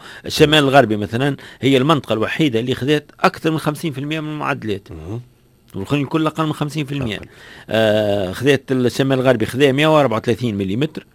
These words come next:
Speaker 2: إيه.
Speaker 1: يمثلوا تسعة وخمسين في المية من المعدلات. الشمال الشرقي خذا ثمانية وأربعين في المية.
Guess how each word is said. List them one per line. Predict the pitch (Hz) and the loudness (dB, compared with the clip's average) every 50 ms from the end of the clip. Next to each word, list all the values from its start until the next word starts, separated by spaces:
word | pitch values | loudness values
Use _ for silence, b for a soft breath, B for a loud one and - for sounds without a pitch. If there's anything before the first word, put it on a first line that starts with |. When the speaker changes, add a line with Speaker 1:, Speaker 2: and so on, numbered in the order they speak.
| _ _ - | _ _ -18
Speaker 2:
إيه. | 69 67 67 71 87 120 131 | -16 -14 -10 -8 -8 -6 -6
Speaker 1:
يمثلوا | - 117 127 147 - - 120 117 | -4 -2 -2 -2 0 0 0 0
تسعة | 113 - 160 - 135 | 0 -2 -4 -4 -4
وخمسين | 131 - 139 123 - - 151 131 | -2 -2 -4 -4 -4 -4 -4 -4
في | - 123 | -2 -2
المية | 123 123 131 151 165 165 160 | -2 0 0 0 0 0 -2
من | 160 160 | -2 -2
المعدلات. | 156 156 151 156 151 143 143 127 113 117 104 - 110 92 87 - B B B B | -2 -2 -2 -2 -2 -2 -2 -4 -4 -4 -6 -6 -6 -8 -8 -8 B B B B
الشمال | - 117 - - 151 147 147 139 | -10 -4 0 0 0 0 0 -2
الشرقي | 117 - 160 165 156 - 151 | -2 -2 -2 -4 -2 -4 -8
خذا | 123 - 135 156 156 | -8 -6 -4 -2 -2
ثمانية | 131 120 147 160 151 151 | -2 -4 -4 -4 -2 -2
وأربعين | 151 147 143 143 147 139 | -2 -2 -2 -4 -4 -4
في | 110 127 | -4 -6
المية. | 127 123 110 92 76 - | -6 -6 -6 -8 -8 -12